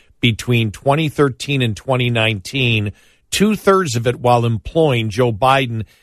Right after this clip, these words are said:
as a guest professor, which he never held one class, and was paid a million dollars, and hosting his Penn Biden Center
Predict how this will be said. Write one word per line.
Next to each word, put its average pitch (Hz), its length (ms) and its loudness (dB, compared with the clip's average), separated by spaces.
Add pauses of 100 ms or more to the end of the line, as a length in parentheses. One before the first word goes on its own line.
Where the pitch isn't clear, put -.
(160)
as 123 220 0
a 120 100 0
guest 131 480 0
professor, 120 840 -2 (640)
which 123 260 0
he 135 160 -2
never 127 600 0 (160)
held 131 300 2
one 123 360 -2
class, 123 640 0 (320)
and 120 160 0
was 113 160 -2
paid 135 300 0
a 123 40 -2
million 120 460 0
dollars, 113 680 0 (960)
and 127 220 2
hosting 120 400 -2
his 104 200 -6
Penn 120 340 -4
Biden 107 400 0
Center 120 500 -6